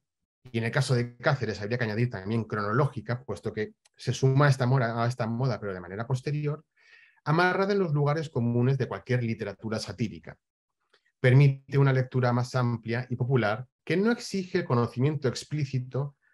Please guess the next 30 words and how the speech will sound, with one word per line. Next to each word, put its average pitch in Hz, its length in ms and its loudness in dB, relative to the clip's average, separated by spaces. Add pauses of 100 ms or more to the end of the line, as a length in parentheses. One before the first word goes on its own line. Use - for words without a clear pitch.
(260)
de 123 100 2
determinados 131 680 2
sucesos 131 520 -2
políticos 123 840 -4
o 113 120 -8
sociales 101 680 -6
y, 101 40 -8
por 104 180 -6
tanto, 135 560 -2 (420)
alcanza 147 640 0
a 120 160 -2
más 139 240 4
potenciales 107 540 -4
lectores, 90 680 -8
lo 107 160 -6
que 110 80 -6
explica 120 340 -2
también 123 520 2 (400)
su 117 360 -2
sistemática 101 920 -4
aparición 98 520 -8
impresa 98 580 -8
y 117 80 -10
su - 140 -10
larga 95 300 -6
vida 98 160 -6
editorial. 80 500 -12 (1700)
Por 160 140 2
lo 185 80 2
tanto, 208 480 2